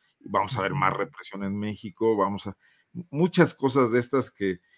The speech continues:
que asoman aquí y allá en las páginas de los diarios de repente, pero que no reflejan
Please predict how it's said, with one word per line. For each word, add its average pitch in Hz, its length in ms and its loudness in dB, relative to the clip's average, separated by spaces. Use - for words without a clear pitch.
que 113 100 -4
asoman 147 440 8
aquí 117 200 -2
y 127 60 4
allá 120 160 6
en 117 60 2
las 110 140 -6
páginas 110 340 -2
de 92 80 -2
los 87 80 -2
diarios 107 220 0
de 107 80 0
repente, 101 320 -2
pero 101 160 0
que 113 100 -6
no 120 140 4
reflejan 123 720 0